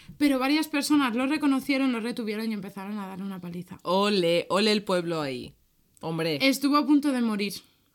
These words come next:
Speaker 2: Ojalá lo vies-, bueno, a ver, es que en realidad tiene que
Speaker 1: En
Speaker 2: sufrir
Speaker 1: ese
Speaker 2: más.
Speaker 1: momento,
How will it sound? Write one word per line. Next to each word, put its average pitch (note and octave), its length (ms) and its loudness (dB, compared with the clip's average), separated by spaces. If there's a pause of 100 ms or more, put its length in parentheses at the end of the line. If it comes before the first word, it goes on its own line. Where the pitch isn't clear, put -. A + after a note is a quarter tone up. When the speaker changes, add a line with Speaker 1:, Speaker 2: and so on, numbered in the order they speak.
(220)
Speaker 2:
Ojalá F3+ 340 -2
lo F3+ 120 0
vies-, F3+ 240 -2
bueno, E3+ 200 -6
a D3+ 80 -4
ver, D#3 140 -4
es D#3+ 140 -6
que - 80 -6
en F#3 80 0
realidad F3 300 -4
tiene F3 160 -6
que C#4 60 0
Speaker 1:
En C#4 60 2
Speaker 2:
sufrir C#4 100 2
Speaker 1:
ese C4+ 140 0
Speaker 2:
más. C#4+ 140 4
Speaker 1:
momento, C#4 600 0